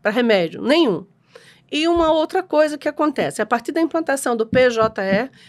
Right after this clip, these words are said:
que é o processo judicial eletrônico, né, onde tudo tá digitalizado lá dentro do servidor,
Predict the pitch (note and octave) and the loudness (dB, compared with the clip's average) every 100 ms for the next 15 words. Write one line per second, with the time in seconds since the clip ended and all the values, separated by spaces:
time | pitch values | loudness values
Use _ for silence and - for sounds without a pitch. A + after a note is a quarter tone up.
0 | _ - A3 G3 G3 G3 A3+ C4+ - C#4 | _ -4 -2 0 -2 0 2 2 -2 -8
1 | C#4 - A3+ G#3+ G3+ B3+ C#4 B3+ G3+ G#3 | -8 -2 0 0 2 0 0 -2 0 0
2 | A#3+ C#4 A#3+ G#3+ A3+ D4+ E4+ G#3+ G3+ G3+ | -2 -2 -2 0 2 0 -2 -2 -4 -4
3 | G#3 G3 - _ _ G3 G3 B3 A3 A3 | -6 -6 -10 _ _ -16 -4 -4 -2 -2
4 | G#3+ G3 G3+ - - A#3 A3 - G#3 G3+ | -2 -2 -6 -14 -14 -12 -8 -6 -6 0
5 | A3 A#3+ A#3+ G#3+ G#3+ A3 G3 G3+ G3+ G#3 | 4 4 2 2 2 2 -2 -4 -4 -4
6 | A3 A#3 G#3 B3+ A3+ A#3 B3 E4+ | -4 2 0 2 4 6 6 4